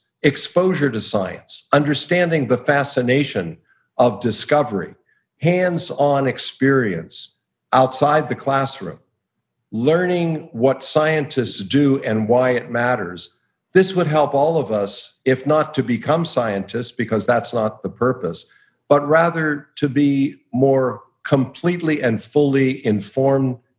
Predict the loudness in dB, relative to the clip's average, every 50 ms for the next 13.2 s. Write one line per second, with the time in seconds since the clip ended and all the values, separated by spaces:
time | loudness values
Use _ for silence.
0 | _ _ _ _ _ _ -2 2 2 2 4 2 0 2 2 -2 -2 0 0 2
1 | 2 2 2 0 0 0 2 2 2 2 2 0 0 0 2 2 2 0 -2 -6
2 | -10 -20 _ _ _ _ _ _ _ _ _ _ 0 2 2 2 4 2 2 2
3 | 0 -2 0 2 0 0 0 0 -2 -2 -4 -6 -8 -4 -4 -2 0 2 2 0
4 | 0 0 -2 0 2 2 2 2 2 0 0 0 0 -2 -2 -2 0 0 2 0
5 | -2 -6 -8 -16 _ _ _ _ _ _ _ _ _ -2 0 0 2 2 0 -2
6 | -4 -8 -14 _ 0 0 0 0 2 2 2 2 4 2 2 2 2 2 2 2
7 | 2 2 0 -4 -6 -10 -12 -8 -4 -4 -4 -4 -6 -4 -4 -4 -2 -2 -4 -6
8 | -2 2 2 2 2 2 0 0 0 0 0 2 0 -2 -2 -2 -2 -4 -4 -4
9 | -6 -6 -4 -4 -4 -2 -2 -2 0 0 -2 -2 -4 -4 -6 -6 -4 -2 2 4
10 | 4 4 4 0 -8 -12 -14 -16 _ _ _ _ _ _ _ _ _ _ _ _
11 | _ -4 0 0 2 0 0 -2 -2 -2 -2 -4 0 4 4 4 4 2 -2 -4
12 | -4 -6 -8 -6 -6 -6 -6 -6 -8 -10 -4 -2 2 2 2 2 2 2 0 -2
13 | -6 -8 -12 -8